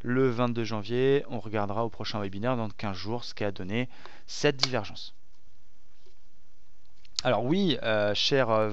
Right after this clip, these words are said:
Van Taille, vous avez, euh, effectivement un investissement, euh, pour la T-Expert Divergence Pro. C'est un module additionnel, c'est quelque chose qui doit s'ajouter au Wallmaster X E, mais vous avez,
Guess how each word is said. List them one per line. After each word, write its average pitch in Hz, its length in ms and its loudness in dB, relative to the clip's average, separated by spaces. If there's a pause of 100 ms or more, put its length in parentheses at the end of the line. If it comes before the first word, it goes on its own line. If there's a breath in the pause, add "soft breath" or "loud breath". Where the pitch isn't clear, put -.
(140)
Van 151 240 6
Taille, 135 520 4 (120)
vous 107 220 -2
avez, 123 320 4
euh, 104 40 2 (380 loud breath)
effectivement 139 580 0
un 127 80 4
investissement, 123 840 2
euh, 92 340 -2
pour 123 200 2
la 120 120 8
T-Expert 120 440 2
Divergence 107 500 -2
Pro. 202 260 0
C'est - 220 -2
un 107 80 2
module 147 520 4
additionnel, 123 720 2
c'est - 140 -2
quelque 107 240 -2
chose 131 240 0
qui 127 100 -4
doit 117 160 2
s'ajouter 127 680 2 (480 loud breath)
au 170 140 8
Wallmaster 123 540 6
X 98 200 0
E, 190 140 2 (440 loud breath)
mais 131 240 4
vous 131 260 2
avez, 131 420 6